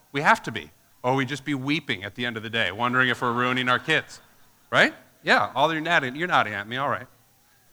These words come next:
So the law of parenting correctly is if you parent your kids well, they turn out okay. And it is an unrelenting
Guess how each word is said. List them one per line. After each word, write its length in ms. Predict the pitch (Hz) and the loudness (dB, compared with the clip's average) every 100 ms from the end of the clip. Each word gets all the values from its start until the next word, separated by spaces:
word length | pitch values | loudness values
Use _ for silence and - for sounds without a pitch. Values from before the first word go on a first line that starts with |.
| _ _ _ _ | _ _ _ _
So 160 | 208 | 0
the 140 | 202 208 | 2 4
law 260 | 226 269 | 6 6
of 80 | 277 | 6
parenting 380 | 277 254 254 233 | 4 4 2 6
correctly 340 | 269 262 196 | 8 8 4
is 160 | 185 185 - - | 2 0 -10 -4
if 120 | 185 | -2
you 120 | 208 | -2
parent 340 | 180 220 233 240 | -2 0 0 2
your 120 | 240 | 0
kids 340 | 240 320 262 | 2 -2 0
well, 480 | 175 147 165 226 - | 2 6 6 4 -2
they 100 | - | -4
turn 280 | 190 - 311 | -2 -2 0
out 160 | 330 311 | 4 6
okay. 400 | 240 196 139 110 - _ | 6 4 2 0 -10 _
And 160 | 185 180 | -4 -2
it 140 | 185 185 | -2 -2
is 240 | 180 143 | -2 -4
an 140 | 165 - | -8 -4
unrelenting 1200 | 165 170 180 160 151 139 135 143 139 135 117 113 | -2 0 -2 0 0 2 0 -2 -4 -8 -8 -8